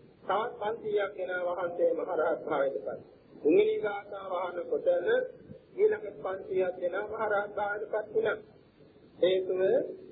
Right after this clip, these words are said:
පළවෙනි කණ්ඩායම පාසේ බුදු සසුනේ පැවිදි වෙලා අවුරුදු විසිදාහක් මහන්සියන් පුරලා තිබුණා. ඒ විසිදාහ තුළදී ධර්මයේ ඉගෙනගෙන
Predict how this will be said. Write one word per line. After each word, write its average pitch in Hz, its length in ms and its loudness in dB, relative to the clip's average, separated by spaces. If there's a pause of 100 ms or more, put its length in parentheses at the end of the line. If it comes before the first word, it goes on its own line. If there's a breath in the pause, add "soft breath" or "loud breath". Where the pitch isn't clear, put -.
(140)
පළවෙනි 269 500 2
කණ්ඩායම 202 720 -2 (1400)
පාසේ 202 580 -4
බුදු 175 240 -8
සසුනේ 190 520 -2
පැවිදි 185 380 0
වෙලා 175 260 0
අවුරුදු 170 320 0
විසිදාහක් 185 680 -4
මහන්සියන් 160 500 -2
පුරලා 135 280 2
තිබුණා. - 380 -8 (920)
ඒ 453 160 6
විසිදාහ 247 600 -4
තුළදී 185 480 -2 (240)
ධර්මයේ 196 520 -4 (100)
ඉගෙනගෙන 180 640 0